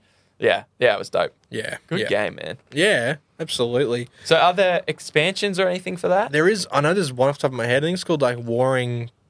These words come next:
Speaker 2: Clans or Warring Factions or something like that.
Speaker 1: Okay.
Speaker 2: Uh, I f-, could be wrong. I haven't looked into it, but I feel like it's a, a P V P.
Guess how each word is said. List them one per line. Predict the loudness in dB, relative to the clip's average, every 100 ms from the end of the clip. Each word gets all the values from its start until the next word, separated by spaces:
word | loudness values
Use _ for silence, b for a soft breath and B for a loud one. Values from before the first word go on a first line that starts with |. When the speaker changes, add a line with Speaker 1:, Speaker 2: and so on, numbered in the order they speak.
| -14
Speaker 2:
Clans | -4 -2 0 0 -2
or | -4
Warring | 0 0 0 -2
Factions | -6 -6 -6 -6 -4 -4
or |
something | -4 -4
like | -4 0
that. | 0 0 -4 B
Speaker 1:
Okay. | -4 -4 -2 -2
Speaker 2:
Uh, | 0
I | 0
f-, | -2 -6 -20 b b b b b _ -20 -2
could | 0
be | 2
wrong. | 2 2 2 0
I | 0
haven't | 2
looked | 0 -2
into | -4 -4
it, | -4
but | -2
I | -2
feel | 0 2 4
like | 4 0
it's | -2 0
a, | -2 -2 B B -14
a |
P | -2 0 2
V | 0
P. | -2 -4 -2 -6